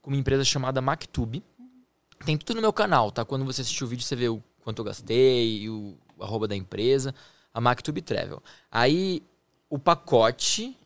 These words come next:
Speaker 1: na época que eu fui, foi dois mil e dezoito, eu não sei se aumentou. É interessante você entrar em contato com a empresa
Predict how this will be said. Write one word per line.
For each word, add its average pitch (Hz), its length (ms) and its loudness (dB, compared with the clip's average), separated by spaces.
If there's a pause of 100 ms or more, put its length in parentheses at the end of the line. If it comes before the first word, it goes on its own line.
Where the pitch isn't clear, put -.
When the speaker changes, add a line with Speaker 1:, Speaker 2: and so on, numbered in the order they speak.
(160)
Speaker 1:
na 120 180 2
época 135 300 2
que - 80 -12
eu 123 60 -4
fui, 185 180 -6
foi 185 140 -4
dois 175 160 4
mil 175 100 -4
e - 20 -6
dezoito, 160 520 2
eu 165 40 -4
não 151 120 -2
sei 127 160 0
se - 100 0
aumentou. 120 600 0 (360)
É 120 80 -8
interessante 131 420 0
você 131 60 -4
entrar 127 200 -4
em - 20 -4
contato 143 300 -2
com 156 60 -2
a 156 40 2
empresa 156 500 0